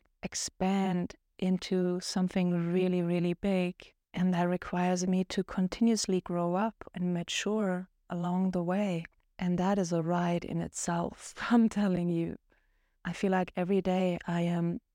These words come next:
expanding more and I am growing more. Sometimes it's a bit scary because I am constantly at rest with my personal limitations and my personal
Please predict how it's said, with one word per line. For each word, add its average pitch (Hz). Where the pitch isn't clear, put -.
expanding 175
more 170
and 165
I 170
am 170
growing 175
more. 175
Sometimes 202
it's 185
a 185
bit 190
scary 185
because 190
I 185
am 185
constantly 190
at 180
rest 190
with 185
my 180
personal 196
limitations 185
and 190
my 185
personal 190